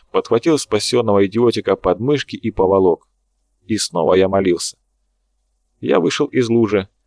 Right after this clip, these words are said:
Я волок спасеныша дальше и дальше. За спиной что-то громко хлопнуло, и я изо всех сил толкнулся ногами, бросая свое тело вперед,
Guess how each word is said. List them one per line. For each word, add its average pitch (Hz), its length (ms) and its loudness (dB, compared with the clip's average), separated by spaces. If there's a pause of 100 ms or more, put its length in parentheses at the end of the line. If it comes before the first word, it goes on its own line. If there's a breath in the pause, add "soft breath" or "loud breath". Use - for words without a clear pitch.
(140)
Я 139 260 -2
волок 123 300 4
спасеныша 110 640 0
дальше 107 400 0
и - 160 -2
дальше. 98 440 0 (760)
За 104 160 0
спиной 120 320 -2
что-то 104 260 -2
громко 110 400 0
хлопнуло, 120 580 -2 (300)
и 82 140 -2
я 117 120 4
изо 135 180 2
всех 151 260 -2
сил 151 220 0
толкнулся 120 580 0
ногами, 117 420 2
бросая 110 520 0
свое 107 220 2
тело 107 260 2
вперед, 131 500 0